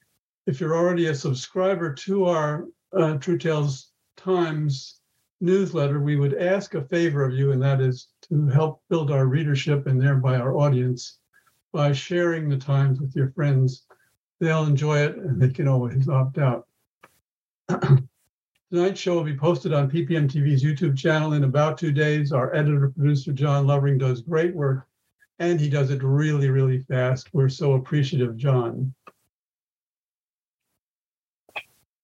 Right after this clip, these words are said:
John Capecci and Timothy Cage,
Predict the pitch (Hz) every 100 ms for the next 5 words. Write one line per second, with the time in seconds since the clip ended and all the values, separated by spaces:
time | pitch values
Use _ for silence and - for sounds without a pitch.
0 | - 170 175 196 185 175 143 _ _ _
1 | - 143 147 139 - 123 - - _ _
2 | _ 139 131 170 175 170 147 135 147 135
3 | 123 127 -